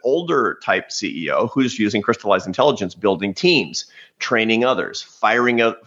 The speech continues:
up other people, helping people see how the brilliance of their ideas fits with the brilliance of other people's ideas. No matter what you're doing, you can go from innovator to instructor. And in so doing, go from the first intelligence curve to the second intelligence curve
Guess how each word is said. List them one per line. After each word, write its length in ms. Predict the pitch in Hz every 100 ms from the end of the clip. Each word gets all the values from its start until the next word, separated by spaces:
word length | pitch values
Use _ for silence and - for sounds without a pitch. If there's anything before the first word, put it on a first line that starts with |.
| _
up 200 | 104 -
other 200 | 120 117
people, 400 | 113 131 - 78 -
helping 300 | - 135 143
people 240 | 127 135 117
see 520 | - - 175 170 110
how 100 | 101
the 100 | 104
brilliance 460 | 90 120 123 120 120
of 80 |
their 180 | 98 107
ideas 460 | 110 101 101 98 95
fits 280 | 147 - -
with 80 |
the 60 | 104
brilliance 340 | 101 101 101
of 60 | 92
other 140 | 123
people's 280 | 143 120 90
ideas. 380 | 85 85 78 80 - - -
No 80 |
matter 220 | 139 185 180
what 400 | 117 143 214 -
you're 120 | 151
doing, 440 | 104 139 135 87
you 100 | 95
can 180 | 113 110
go 160 | 107 110
from 240 | 117 104 -
innovator 560 | 131 131 117 113 113
to 200 | 107 107
instructor. 800 | 95 92 - - 107 - - - _ _ _ -
And 120 | 104
in 80 | 107
so 220 | - 110
doing, 460 | 110 160 113 110 - 113
go 220 | 113 110
from 180 | 113 104
the 80 |
first 460 | 95 131 139 - -
intelligence 440 | 107 98 92 92
curve 220 | - 92 90
to 60 |
the 100 | 90
second 300 | - 151 127
intelligence 460 | 101 98 85 85 -
curve 300 | - 76